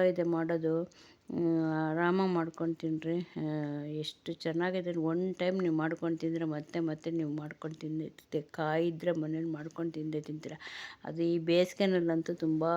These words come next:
ಇಷ್ಟ ಆಗುತ್ತೆ. ಮಾಡ್ಕೊಂಡು ಮಾಡಿದ ಮೇಲೆ ಗೊತ್ತಾಗುತ್ತೆ ಅದ್ರ ಟೇಸ್ಟ್ ಏನು ಅಂತ. ಮಾಡ್ಕೊಳ್ಳಿ ಖಂಡಿತ, ಮಾಡ್ಕೊಂಡು ಅದು ಹೊಸ ಟೇಸ್ಟ್ ನೋಡಿ ನೀವು.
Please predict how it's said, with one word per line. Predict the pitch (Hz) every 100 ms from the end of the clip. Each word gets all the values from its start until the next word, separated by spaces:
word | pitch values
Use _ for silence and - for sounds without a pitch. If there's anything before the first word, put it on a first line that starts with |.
| 180 180 170 156 156 - - _ -
ಇಷ್ಟ | 165 -
ಆಗುತ್ತೆ. | 170 165 165 165
ಮಾಡ್ಕೊಂಡು | 156 156 156 - 170 165 160
ಮಾಡಿದ | 156 156 175 180
ಮೇಲೆ | 185 180
ಗೊತ್ತಾಗುತ್ತೆ | 175 170 160 160 160
ಅದ್ರ | 160 156 -
ಟೇಸ್ಟ್ | 160 160 160
ಏನು | 156 156
ಅಂತ. | 156 160
ಮಾಡ್ಕೊಳ್ಳಿ | 151 151 165 165 156
ಖಂಡಿತ, | 156 147 151 156 151 - - - - _ -
ಮಾಡ್ಕೊಂಡು | 160 156 - 160 160 165 156
ಅದು | 151 151 147
ಹೊಸ | 151 151 156
ಟೇಸ್ಟ್ | 151 151 151 -
ನೋಡಿ | 156 151 151
ನೀವು. | 151 143